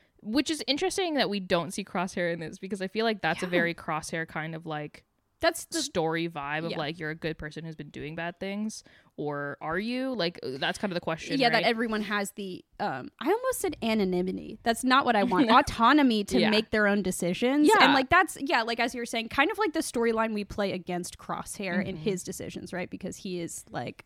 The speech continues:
Speaker 2: "I'm just a cog in the machine, whatever."
Speaker 1: Yeah.
Speaker 2: And these people are like, "No, we have to take responsibility for our actions."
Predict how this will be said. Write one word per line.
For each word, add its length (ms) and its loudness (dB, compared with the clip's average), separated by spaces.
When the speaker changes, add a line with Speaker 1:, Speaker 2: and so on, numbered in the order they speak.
Speaker 2:
"I'm 260 4
just 180 -4
a 60 -4
cog 300 0
in 100 -4
the 60 -2
machine, 540 -4
whatever." 640 -2
Speaker 1:
Yeah. 240 -8
Speaker 2:
And 120 -2
these 140 -2
people 160 -6
are 60 0
like, 160 -4
"No, 160 -4
we 80 -2
have 160 0
to 80 -8
take 160 -6
responsibility 600 -8
for 140 -12
our 160 -12
actions." 540 -12